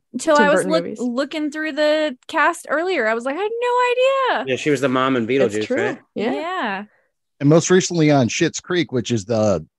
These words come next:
Speaker 4: best show <laughs> ever.
Speaker 2: So
Speaker 3: I've
Speaker 2: good.
Speaker 3: heard that show's good. I've never seen it.
Speaker 2: <gasps> Oh, Heidelberg, it's so
Speaker 1: Oh.
Speaker 2: good.
Speaker 4: She is
Speaker 1: It's
Speaker 4: like
Speaker 1: like the highlight of her career. She
Speaker 3: Yeah,
Speaker 1: was
Speaker 3: I've heard.
Speaker 1: born to be Moira Rose.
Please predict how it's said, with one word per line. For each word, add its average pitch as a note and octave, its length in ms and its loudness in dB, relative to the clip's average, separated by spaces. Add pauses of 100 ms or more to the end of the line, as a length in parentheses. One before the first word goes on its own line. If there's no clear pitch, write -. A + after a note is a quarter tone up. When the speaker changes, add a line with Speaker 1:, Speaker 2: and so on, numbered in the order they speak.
(180)
Speaker 4:
best C#3 160 -6
show C3+ 280 2
<laughs> A#2 200 -2
ever. C#3+ 300 -2
Speaker 2:
So G#3+ 180 2
Speaker 3:
I've F3 100 4
Speaker 2:
good. D#3+ 160 0
Speaker 3:
heard F#3 200 4
that C3 180 0
show's A#2 240 -2
good. A#2+ 160 0
I've A#2+ 60 -2
never C3 120 -2
seen C3+ 280 -6
it. A2+ 160 -6
Speaker 2:
<gasps> F#3 260 -6 (160)
Oh, A#3+ 180 8
Heidelberg, F3+ 500 2
it's F3+ 140 -10
so F#3+ 140 0
Speaker 1:
Oh. G3+ 40 2
Speaker 2:
good. D#3+ 300 -4 (360)
Speaker 4:
She G3+ 180 -2
is D3+ 180 6
Speaker 1:
It's D#3+ 80 2
Speaker 4:
like - 0 -
Speaker 1:
like A3+ 260 2
the A3 140 2
highlight G#3 400 2
of F#3 100 -2
her F#3 140 -4
career. E3 580 -4
She A#3 140 -6
Speaker 3:
Yeah, G#3+ 80 4
Speaker 1:
was - 80 0
Speaker 3:
I've A3 80 -8
heard. - 140 0
Speaker 1:
born F#3+ 180 0
to G3 80 -6
be F#3 100 -2
Moira F3 400 -4
Rose. D#3 440 -4